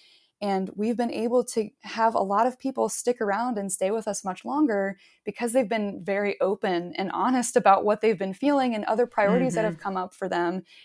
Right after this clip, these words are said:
Speaker 1: And we've really, you know, figured out a way to make things flexible for them and make it work for, you know, all the things that they're trying to achieve in their personal lives. And it's just helped, it, you know, from a manager's perspective, it just helps me understand where somebody's mind is.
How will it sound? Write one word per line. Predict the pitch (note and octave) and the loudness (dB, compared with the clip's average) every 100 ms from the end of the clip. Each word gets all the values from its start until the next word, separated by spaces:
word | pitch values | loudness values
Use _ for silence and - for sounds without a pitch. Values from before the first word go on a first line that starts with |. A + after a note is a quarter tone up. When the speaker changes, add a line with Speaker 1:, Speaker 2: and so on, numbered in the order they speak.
| _ | _
Speaker 1:
And | G#3+ A3 | 0 2
we've | B3 G3 | 2 2
really, | G#3 C#4+ E4+ A#3 G#3 | 4 6 6 4 0
you | A#3+ | -2
know, | G#3 F#3+ | -2 0
figured | A3+ C4 | 2 4
out | B3 | 4
a | |
way | G#3 G#3+ | 4 2
to | A3 | 0
make | G3 - | -2 -6
things | F#3 E3 | -10 -6
flexible | - B3+ - A#3 | -4 -4 -4 -4
for | A3+ G#3+ | -2 -4
them | A3 G#3 G3+ - - _ | -4 -4 -6 -10 -20 _
and | - G3 | -4 -2
make | F#3 F#3 | -2 -2
it | - | -2
work | G3+ A3+ - | 0 0 -2
for, | - F#3+ F#3 - A3+ | -4 0 0 -4 -6
you | G#3 | -4
know, | F#3 F3+ - | -2 -4 -2
all | G3+ | -2
the | G#3 | -2
things | - G3+ | -6 -4
that | F#3 F3 - | -4 -6 -6
they're | F#3+ | -6
trying | F#3+ F#3+ F#3+ | -4 -6 -4
to | - | -6
achieve | - - F#3+ | -6 -6 -6
in | E4+ | -6
their | - | -8
personal | - B3+ B3+ A#3+ G#3+ | -6 -4 -4 -4 -4
lives. | G3+ G3 F#3+ - - - - _ | -4 -4 -8 -12 -20 -20 -20 _
And | G#3+ G#3 G3 G3 | -2 -2 -2 -4
it's | G#3+ G#3 - | -4 -2 0
just | D4 - | 0 -2
helped, | - G3 A3 - - - | 0 2 2 0 -10 -2
it, | - | -2
you | A3+ | 0
know, | G#3 | -2
from | G3 G#3+ | 0 0
a | E3+ | -2
manager's | F3+ E3 G3 A#3 C#4 | -2 -2 0 0 0
perspective, | - D4 D4 C#4+ D4+ D4 - - - | -2 0 -2 2 2 2 -2 -20 -8
it | - | -2
just | E4+ - | 0 2
helps | C#4+ C#4+ | 2 4
me | D4+ | 4
understand | A#3+ A3+ - G#3 F#3 | 4 0 0 -2 -2
where | F3 F#3 A3 | -2 0 0
somebody's | - A#3 G#3 F#3 | -2 0 0 -2
mind | F#3 F#3 F#3+ F#3 - | -4 -6 -6 -6 0
is. | F3 A3 E4+ - | 0 2 0 -4